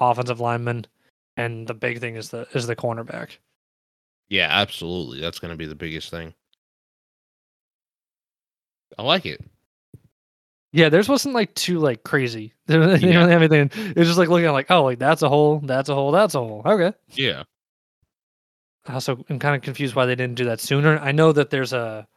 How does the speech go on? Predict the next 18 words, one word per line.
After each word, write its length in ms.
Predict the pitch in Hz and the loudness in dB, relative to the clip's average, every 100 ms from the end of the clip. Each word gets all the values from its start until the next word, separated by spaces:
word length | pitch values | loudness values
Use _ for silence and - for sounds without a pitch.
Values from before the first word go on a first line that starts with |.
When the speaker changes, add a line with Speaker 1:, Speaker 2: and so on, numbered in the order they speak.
| _ _ - | _ _ -6
Speaker 1:
a 80 | |
waiting 380 | 123 123 127 135 | -4 -2 -2 -4
period, 440 | - 139 139 135 120 - | -4 -4 -2 -2 -6 -12
so 160 | - | -8
you 80 | 123 | -6
don't 160 | 120 123 | -4 -4
have 100 | 120 | -4
to 80 | |
give 160 | 123 123 | -4 -2
up, 180 | 120 - | -4 -6
like, 180 | 113 - | -10 -8
comp 260 | 123 139 | -10 -6
picks. 380 | 156 151 - - | -4 -4 -4 -10
So 380 | - _ _ _ | -12 _ _ _
Speaker 2:
Yeah. 200 | 98 95 | -2 2
Speaker 1:
that 280 | 127 87 - | 2 0 -2
could 220 | 131 123 | -4 0
be 300 | 120 120 | -2 -2